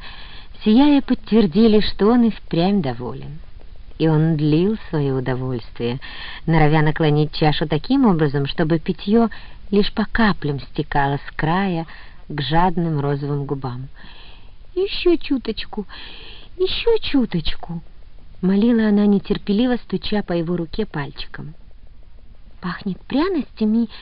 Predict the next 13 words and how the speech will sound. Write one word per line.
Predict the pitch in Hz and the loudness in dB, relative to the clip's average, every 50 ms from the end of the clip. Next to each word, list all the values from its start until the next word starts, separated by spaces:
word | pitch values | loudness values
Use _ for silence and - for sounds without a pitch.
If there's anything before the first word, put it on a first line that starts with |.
| - - - - | -16 -16 -14 -2
и | - 320 - - | -2 -2 0 4
сахаром, | - 226 - - - 214 202 208 208 202 - - - - - - - - - - - | 4 6 6 4 2 -2 0 0 -2 -2 -4 -12 -18 -18 -18 -18 -18 -18 -16 -6 -4
а | 226 | -2
я | 233 220 254 285 | -2 0 0 -2
никак | 294 311 311 - - - 349 349 - - | -2 -2 -6 -4 0 2 2 2 2 0
их | 359 320 - - | -2 -2 -2 -2
не | 349 349 | 0 2
распробую. | 349 370 - - - - - 330 254 190 165 165 196 208 202 | 2 0 0 -2 -6 -2 2 4 4 4 4 4 2 2 2
Вы | 190 254 | 0 0
так | - 262 262 - - - - - - - - - | 0 0 -2 -2 -4 -10 -12 -14 -14 -14 -4 4
неудобно | 214 233 247 220 185 262 262 190 233 233 240 247 | 6 6 8 8 8 6 6 6 6 6 6 6
руку | 330 480 - - 226 | 6 4 4 6 4
держите, | 175 135 160 151 143 - 113 123 151 147 - - 147 147 | 4 6 4 4 4 4 2 -2 -2 -4 -4 -8 -10 -10